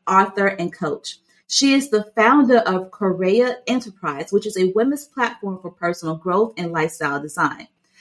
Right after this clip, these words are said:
Elizabeth empowers women around the world to raise their level of awareness by helping them remember and recognize their inner beauty and true self-worth.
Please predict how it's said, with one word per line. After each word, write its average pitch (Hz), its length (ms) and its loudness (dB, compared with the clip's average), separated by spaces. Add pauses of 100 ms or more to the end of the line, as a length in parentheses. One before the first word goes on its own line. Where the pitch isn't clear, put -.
(220)
Elizabeth 262 760 6
empowers 226 720 0
women 208 340 0
around 190 460 0
the 247 80 4
world 180 400 0
to 196 140 -2
raise 190 420 0
their 226 240 4
level 226 440 2
of 190 160 -2
awareness 202 580 -2 (280)
by 185 120 4
helping 285 480 -2
them 240 240 0
remember 196 760 2
and 269 380 4
recognize 185 720 -2
their 170 220 -4
inner 170 200 -10
beauty 202 540 -10 (220)
and 175 180 -2
true - 600 0 (120)
self-worth. - 680 -6